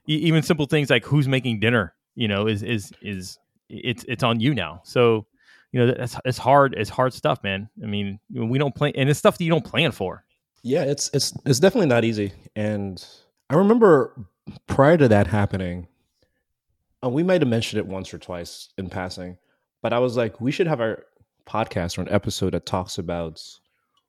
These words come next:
Speaker 2: relationships with software developers."
Speaker 1: Mm-hmm.
Speaker 2: 'Cause I think that would be interesting to hear about,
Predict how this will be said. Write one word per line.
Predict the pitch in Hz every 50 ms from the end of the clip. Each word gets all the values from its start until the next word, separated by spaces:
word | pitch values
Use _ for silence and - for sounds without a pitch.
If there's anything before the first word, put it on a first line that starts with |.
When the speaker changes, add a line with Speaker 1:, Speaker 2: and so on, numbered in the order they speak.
| _ _ _
Speaker 2:
relationships | 107 107 98 101 101 - - 92 87 - - 90 80 - - - - -
with | - 87 90 85 80 - -
software | - - 90 85 87 - 76
developers." | 71 - 71 71 - - - - - - - _ _ _ _ - - - -
Speaker 1:
Mm-hmm. | - 120 101 113 117 117 - _ _ _ _ _ - - _
Speaker 2:
'Cause | - 143
I | 170 185
think | 175 277 240
that | 247
would | 233 196
be | 170 160
interesting | - 147 131 135 147 - - 127 117 110 90 -
to | - 113
hear | 95 92 110 98 92
about, | 92 92 92 90 92 - _